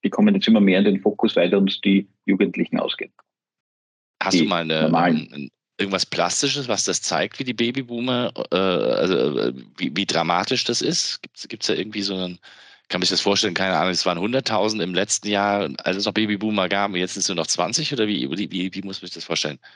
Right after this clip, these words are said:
Speaker 1: Naja, wir, wir verlieren laut Arbeitsministerium in Österreich, wir werden im Jahr zweitausenddreißig um ungefähr dreihunderttausend,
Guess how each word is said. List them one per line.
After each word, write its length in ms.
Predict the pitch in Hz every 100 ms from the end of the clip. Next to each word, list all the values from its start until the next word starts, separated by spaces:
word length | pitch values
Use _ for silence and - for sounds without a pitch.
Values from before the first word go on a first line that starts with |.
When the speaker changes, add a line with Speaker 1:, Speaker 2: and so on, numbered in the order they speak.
| -
Speaker 1:
Naja, 380 | 147 147 202 113
wir, 180 | 127 135
wir 160 | 135 139
verlieren 440 | 135 107 113 160
laut 300 | 160 120 113
Arbeitsministerium 1080 | 101 104 139 - 135 143 139 - 113 120 117
in 140 | 101 98
Österreich, 540 | - - 143 139 -
wir 140 | 127 113
werden 380 | 104 107 117 -
im 220 | 113 117
Jahr 260 | 98 90
zweitausenddreißig 1160 | - 95 107 104 110 104 - 90 80 - - - -
um 280 | 120 147
ungefähr 540 | - 135 139 131 107 117
dreihunderttausend, 1500 | - 92 90 107 123 120 - - 67 110 120 120 120 120